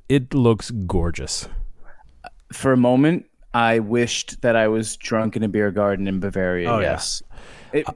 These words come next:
Speaker 2: it really made me want beer. I got very <laughs> thirsty for beer watching this film.
Speaker 1: Did you notice that Nowitzki, this is, like,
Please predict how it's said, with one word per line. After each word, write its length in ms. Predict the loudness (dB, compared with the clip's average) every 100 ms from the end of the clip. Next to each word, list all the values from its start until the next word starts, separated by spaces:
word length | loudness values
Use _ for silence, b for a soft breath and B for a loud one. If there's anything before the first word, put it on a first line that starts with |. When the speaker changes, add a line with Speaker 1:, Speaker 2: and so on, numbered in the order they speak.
| -2
Speaker 2:
it 200 | -2 4
really 280 | 6 6
made 180 | 6 4
me 80 | 4
want 240 | 4 2 2
beer. 400 | 2 2 0 0
I 100 | 0
got 200 | 0 2
very 340 | 2 4 0
<laughs> 80 | 0
thirsty 340 | -2 -2 -4 -4
for 80 | -4
beer 280 | 0 0 2
watching 420 | 0 0 -2 -2
this 140 | -2
film. 360 | -4 -4 -4 -8 -14 _
Speaker 1:
Did 340 | 2 4 6 2
you 180 | 2 4
notice 380 | 4 4 2
that 400 | 4 4 4 2
Nowitzki, 520 | 0 2 2 2 0 0
this 180 | 2
is, 160 | 2 4
like, 300 | 2 2 -6